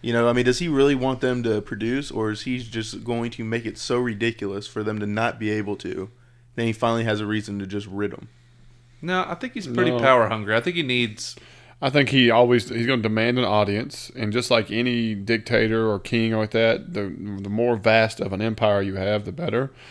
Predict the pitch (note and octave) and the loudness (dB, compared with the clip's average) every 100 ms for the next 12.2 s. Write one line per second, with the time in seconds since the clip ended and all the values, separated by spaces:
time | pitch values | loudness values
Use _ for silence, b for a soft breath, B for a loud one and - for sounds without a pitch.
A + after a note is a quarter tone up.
0 | B B B B A2+ A2+ G#2+ A2 A2+ A#2 | B B B B 0 0 0 0 2 2
1 | A2 G#2+ A2 G2+ G#2 G2+ A#2 A2+ A2+ A#2 | 0 2 2 0 -4 -4 0 2 2 0
2 | B2 A#2+ A2+ A2 A#2 - F2+ G#2+ A#2 B2+ | -2 -4 -4 -4 -6 -8 -8 -6 -2 -2
3 | B2+ B2+ C#3+ C#3 G#2+ - B B B - | -2 -4 -4 -2 -6 -8 B B B -6
4 | G#2+ A#2 A2+ G#2+ G#2 - - - F3 F#3+ | -6 -6 -4 -4 -4 -6 -8 -6 0 0
5 | D#3+ - - - - - - - - - | 0 -4 -12 -18 -20 -20 -20 -20 -20 -20
6 | - A2+ B2+ A#2+ - B2+ A#2+ A2+ B2 F3+ | -10 -4 -4 -4 -8 -4 0 0 4 4
7 | F3+ B2+ - - E3 C3 A#2+ D3 D3+ - | 4 -4 -4 0 4 6 6 4 0 2
8 | C#3+ C3 A#2 G2 B2 D3 A#2+ G#2 A#2+ b | 2 2 -2 2 2 2 0 -2 -4 b
9 | b b b b b - A2 G#2+ G2 C3+ | b b b b b -2 0 0 0 0
10 | C#3 C3 D#3+ A#2+ A#2 G#2+ G#2+ B2+ B2 A#2+ | 2 4 2 2 -2 -4 2 2 2 0
11 | A#2 A#2 A2+ A2 A2 A2+ A2 A2 A2+ A2+ | 0 2 2 2 4 4 4 4 4 2
12 | G#2+ - | 0 -6